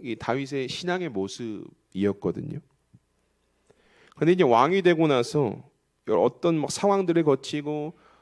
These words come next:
왕권에 집중하고 집안의 내적 갈등을 지나오면서 이 신앙의 모습을 점차 다윗이 잃어가게 되었다는 거예요. 하나님을 도구로 이용하려고 했고, 하나님의 은혜와 주권이 아닌 내가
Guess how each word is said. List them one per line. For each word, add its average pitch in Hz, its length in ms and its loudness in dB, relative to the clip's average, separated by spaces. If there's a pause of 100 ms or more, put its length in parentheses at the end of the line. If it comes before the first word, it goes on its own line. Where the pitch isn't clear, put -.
(140)
왕권에 139 460 2
집중하고 143 500 0
집안의 143 420 0
내적 127 320 0
갈등을 147 500 0
지나오면서 135 920 0 (480)
이 139 100 -6
신앙의 202 420 4
모습을 147 460 2
점차 135 440 0
다윗이 110 440 -4
잃어가게 104 500 -4
되었다는 85 420 -16
거예요. - 180 -20 (1600)
하나님을 156 440 -2
도구로 139 360 2
이용하려고 120 500 2
했고, 101 320 -6 (600)
하나님의 151 380 0
은혜와 143 280 4
주권이 139 380 -2
아닌 139 340 -4
내가 139 720 2